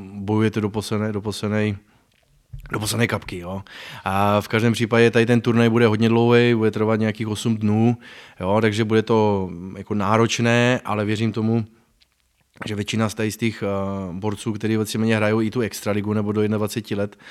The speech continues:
tu extraligu, tak v podstatě budou nachystaní, jo. Oni ty těžké zápasy budou mít za sebou,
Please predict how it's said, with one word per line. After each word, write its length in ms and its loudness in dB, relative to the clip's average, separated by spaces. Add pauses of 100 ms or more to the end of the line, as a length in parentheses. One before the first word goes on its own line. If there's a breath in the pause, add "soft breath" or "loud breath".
(300 loud breath)
tu 100 -10
extraligu, 600 0 (1040 soft breath)
tak 100 -2
v 20 -14
podstatě 300 -2
budou 240 0
nachystaní, 720 -6
jo. 320 -6
Oni 320 0 (320)
ty 80 -16
těžké 280 -4
zápasy 400 2
budou 220 0
mít 120 2
za 140 -4
sebou, 460 -2